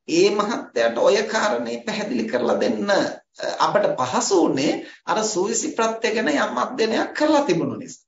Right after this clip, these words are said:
ඉතින් අන්න ඒ වගේ රහත් වුණාට පස්සේ රහතන් වහන්සේට ඒක එතනින් එහාට අදාළ නෑ. හැබැයි උන්වහන්සේ අරහත්ත්වයට ප්‍රථමයෙන් ඒවා පිළිබඳ සූක්ෂම විදිහට, අ, විග්‍රහ කරගෙන අවබෝධ කරගෙන තිබුණොත්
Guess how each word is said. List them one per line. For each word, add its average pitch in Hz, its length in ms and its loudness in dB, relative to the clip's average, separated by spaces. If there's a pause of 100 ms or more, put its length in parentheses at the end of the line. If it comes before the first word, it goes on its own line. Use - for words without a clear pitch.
(240)
ඉතින් - 140 -8
අන්න 127 220 -8
ඒ 113 140 -8
වගේ 139 260 -4
රහත් 151 360 -4
වුණාට - 380 -2
පස්සේ 110 300 -6
රහතන් 127 480 0
වහන්සේට 214 640 -2 (120)
ඒක 190 280 0 (460)
එතනින් 131 360 -2
එහාට 123 220 -6
අදාළ - 380 -8
නෑ. 135 260 0 (300)
හැබැයි 143 280 2
උන්වහන්සේ - 580 0 (220)
අරහත්ත්වයට 151 680 0 (340)
ප්‍රථමයෙන් 147 640 0 (280)
ඒවා 143 260 -2
පිළිබඳ 156 380 2
සූක්ෂම 175 580 -2
විදිහට, 147 420 -2
අ, - 580 -4 (160)
විග්‍රහ 160 440 4 (100)
කරගෙන 139 380 2
අවබෝධ 120 600 2
කරගෙන 135 440 2
තිබුණොත් 120 520 -2